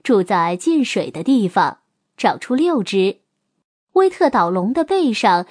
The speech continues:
有一排龙鳍，你能看到三只吗？多刺甲龙靠骨质的硬甲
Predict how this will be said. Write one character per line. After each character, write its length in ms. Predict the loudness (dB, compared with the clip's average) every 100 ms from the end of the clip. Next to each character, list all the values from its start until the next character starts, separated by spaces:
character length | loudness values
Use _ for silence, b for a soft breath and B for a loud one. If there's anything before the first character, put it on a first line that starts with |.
| 0
有 160 | 0
一 180 | 2 -2
排 280 | -2 -2 0
龙 280 | 0 0 -2
鳍， 420 | -2 -4 -4 -8 _ _ _ 0
你 140 | 0
能 260 | 2 -2 -2
看 300 | -2 0 2
到 120 | 0
三 260 | 0 0
只 200 | 0 2
吗？ 300 | 2 2 0 _ _ _ _ _ _ _
多 180 | 2 2
刺 220 | 2 0
甲 240 | 2 0
龙 400 | 0 0 0 -2
靠 420 | -2 0 2 2 0
骨 280 | -2 -2
质 180 | -2 -2
的 80 | 0
硬 300 | 0 2 2
甲 360 | 2 0 0